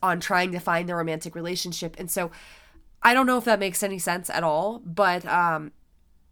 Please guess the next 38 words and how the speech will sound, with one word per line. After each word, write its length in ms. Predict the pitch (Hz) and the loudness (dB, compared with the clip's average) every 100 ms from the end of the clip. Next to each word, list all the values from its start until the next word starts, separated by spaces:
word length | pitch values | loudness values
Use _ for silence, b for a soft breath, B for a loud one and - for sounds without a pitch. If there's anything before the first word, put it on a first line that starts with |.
| _ _ | _ _
maybe 720 | 202 202 208 202 233 285 294 - | -8 -2 0 0 0 0 0 -2
if 220 | 202 - | -8 -8
you're 140 | 185 196 | -8 -8
feeling 580 | - 208 202 190 180 - | -4 -2 0 -2 -6 -10
lonely, 680 | - 180 156 151 185 214 269 269 | -14 -6 -4 -4 -8 -8 -10 -4
or 120 | 202 | -2
maybe 260 | 185 180 202 | -2 -2 -4
if 120 | 208 | -8
you're 80 | 190 | -8
feeling 280 | 180 190 180 | -6 -6 -4
like 220 | 175 170 | -6 -6
you 80 | 185 | -6
need 180 | 160 165 | -6 -6
to 60 | |
be 120 | 185 | -6
in 80 | 214 | -4
a 40 | 220 | -4
relationship, 760 | 220 220 220 233 220 254 247 b b b b b b _ _ | -2 -4 -4 -6 -6 -8 -8 b b b b b b _ _
ask 340 | 220 254 - 269 | 4 4 2 -2
yourself, 540 | 240 208 170 143 - | 0 0 0 -2 -4
like, 160 | 196 180 | -6 -4
"Why 440 | 175 190 185 208 | -2 2 2 2
do 180 | 214 208 | -2 -4
I 80 | 180 | -4
genuinely 680 | 156 185 185 185 180 175 - | -6 -6 -4 -6 -4 -6 -6
earn 440 | 170 170 165 165 - | -4 -2 -4 -6 -6
or 120 | 185 | -6
yearn 280 | 170 175 180 | -2 -2 -2
for 260 | - 175 | -4 -4
a 60 | 160 | -2
romantic 480 | 156 156 151 160 170 | -4 -4 -6 -6 -12
relationship?" 560 | 160 160 160 165 180 | -8 -6 -6 -8 -8
But 100 | 190 | -8
then 140 | 196 294 - | -8 -12 -10
ask 180 | - - | -8 -4
yourself 340 | 240 233 220 | -2 -2 -4
too, 280 | - 240 220 | -4 -4 -2
like, 220 | 196 180 | -2 -4